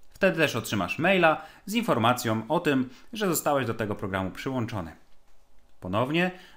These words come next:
bardzo serdecznie zapraszam Cię do tego, abyś zapoznał się z wszystkimi regulaminami i zasadami programu. Pozwoli Ci to uniknąć pewnych błędów. Pamiętaj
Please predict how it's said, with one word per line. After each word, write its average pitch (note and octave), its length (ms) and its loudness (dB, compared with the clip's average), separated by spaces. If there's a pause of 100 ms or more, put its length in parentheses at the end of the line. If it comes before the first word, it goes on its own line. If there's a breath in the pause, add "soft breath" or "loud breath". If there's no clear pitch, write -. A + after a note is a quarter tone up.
bardzo A#2+ 300 2
serdecznie A2 420 -2
zapraszam A#2+ 460 0
Cię B2 80 -8
do G#2+ 80 -4
tego, C#3 280 -2
abyś G#2+ 340 -2 (100)
zapoznał C#3+ 640 -2
się D3 140 -4
z B2 100 -6
wszystkimi E3+ 480 -4
regulaminami A#2 880 -2 (160 loud breath)
i - 60 -8
zasadami C#3 440 0
programu. A#2 460 -2 (480)
Pozwoli C#3+ 420 2
Ci - 60 -8
to C3 80 2
uniknąć B2+ 400 0
pewnych F#2 340 -6
błędów. E2+ 460 -10 (240)
Pamiętaj C#3 560 0